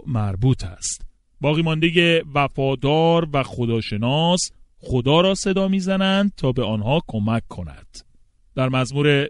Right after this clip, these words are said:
چهل و سه آیهٔ یک می‌خوانیم: "خدایا، از من در برابر مردم بیرحم دفاع کن و مرا تبرئه نما. مرا از دست اشخاص حیله‌گر و ظالم برهان."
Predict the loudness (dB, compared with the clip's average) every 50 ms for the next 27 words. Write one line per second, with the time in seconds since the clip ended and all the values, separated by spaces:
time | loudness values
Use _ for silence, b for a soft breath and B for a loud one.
0 | -4 -4 -2 0 0 0 0 -2 -2 0 0 -2 0 0 0 0 2 2 0 0
1 | 2 2 2 2 0 -2 -6 -6 -4 -2 -2 -2 -2 -2 -4 -4 -4 -6 -8 -12
2 | _ _ _ _ _ _ _ _ -6 -2 2 6 8 8 8 8 6 4 0 0
3 | -2 -8 -18 _ _ _ _ _ _ _ _ _ -4 -4 -4 0 0 0 2 2
4 | 2 2 2 2 2 2 2 2 4 4 4 4 2 2 2 2 2 0 0 0
5 | 0 0 0 0 0 0 0 0 0 2 2 4 4 4 4 4 2 2 2 0
6 | 0 -2 -4 -2 0 0 -2 0 2 4 6 6 4 4 2 0 0 2 0 -2
7 | -4 -6 -10 _ _ _ -6 -2 0 0 2 4 4 6 6 6 4 4 2 0
8 | -2 -2 -2 0 -2 -4 -4 -2 -2 0 2 2 0 0 -2 -6 -8 -10 -16 _
9 | _ _ _ _ _ _ -4 0 2 4 6 6 6 4 2 0 _ _ _ _
10 | _ 0 0 0 0 -2 -4 -2 2 2 2 2 -2 -4 -4 -2 0 0 0 0
11 | -2 -2 -2 0 2 2 2 2 0 0 0 0 0 0 0 0 2 4 4 6
12 | 6 6 4 4 0 -2 -6 _ _ _ _ -8 -2 0 0 0 0 0 2 4
13 | 4 4 4 4 2 0 0 -2 -2 0 2 2 4 4 2 0 -2 -6 -8 -10
14 | -14 -18